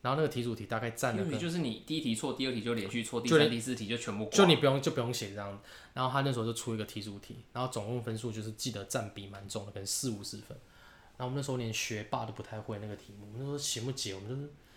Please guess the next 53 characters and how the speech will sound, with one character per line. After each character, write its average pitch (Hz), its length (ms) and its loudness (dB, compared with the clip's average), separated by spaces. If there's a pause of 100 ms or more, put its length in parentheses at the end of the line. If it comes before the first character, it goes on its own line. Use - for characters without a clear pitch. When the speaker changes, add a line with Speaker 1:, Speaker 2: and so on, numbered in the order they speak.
(380)
Speaker 1:
很， 107 480 -8
很 110 360 -8
疑 120 160 -4
惑 160 200 2
的 127 60 0
说 156 200 0
：“奇 - 240 -2
怪， 165 140 0
为 170 80 2
什 147 40 0
么 113 120 -4
这 131 40 -2
种 123 100 -2
东 120 140 -4
西 127 120 -4
我 113 60 -4
们 104 260 -8
在 131 180 -2 (140)
课 147 160 0
本 98 180 -6
上 117 180 -2
都 120 60 -2
没 113 100 -2
有 98 80 -6
看 107 240 -8
到？” 110 240 -2 (320)
那 139 80 2
后 160 140 8
来 123 160 6 (560)
考 113 220 0
试 139 140 0
结 123 180 2
果 110 100 0
出 113 180 -6
来， 104 120 -2
老 101 160 -6
师 113 80 -6
就 120 100 -4
在 117 160 0
讲 98 260 -6
解， 113 200 -12 (280)
他 120 60 -12
说 117 160 -6
他 117 140 -4
就 123 100 0
很， 107 160 -6 (100)
他 123 80 -4
就 123 60 -4
很 107 80 -6
开 107 160 -4
心 107 140 -8
的 101 100 -8
说 104 160 -10